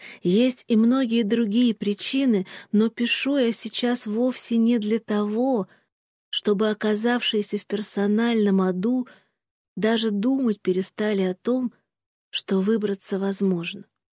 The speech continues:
Я пишу для того, чтобы поменьше стало судящих, рядящих и стопроцентно уверенных в том,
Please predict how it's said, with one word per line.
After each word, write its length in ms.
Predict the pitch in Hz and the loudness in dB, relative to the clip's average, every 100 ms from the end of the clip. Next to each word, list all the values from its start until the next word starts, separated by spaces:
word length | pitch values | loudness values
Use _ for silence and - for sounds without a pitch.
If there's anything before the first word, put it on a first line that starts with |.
| _ _ _ _ _ _ _ _ _ _ _ - | _ _ _ _ _ _ _ _ _ _ _ 0
Я 140 | 202 | 2
пишу 320 | 226 240 262 | 2 0 -2
для 180 | 208 226 | -2 -2
того, 480 | 226 214 220 254 254 - _ _ _ _ | -2 -2 0 0 -2 -8 _ _ _ _
чтобы 360 | - - 208 240 | -6 -2 0 0
поменьше 800 | - 233 226 254 285 294 - 247 | 2 4 4 4 0 -2 -2 -4
стало 480 | - 247 247 240 | -4 0 0 2
судящих, 960 | 233 - 233 196 220 247 262 - 247 254 | -2 -2 -2 0 0 0 -2 -2 -4 -2
рядящих 840 | 240 208 214 233 208 - - 170 _ _ _ _ _ | -4 -2 0 0 0 -2 -8 -10 _ _ _ _ _
и 80 | 220 | -6
стопроцентно 1120 | 196 262 262 233 233 - 254 254 240 220 220 - | -2 -2 0 0 -2 -2 0 0 0 0 0 0
уверенных 800 | 220 220 240 240 208 190 185 | 0 2 4 4 4 2 0
в 20 | - | -6
том, 340 | - 262 294 | -2 -2 -2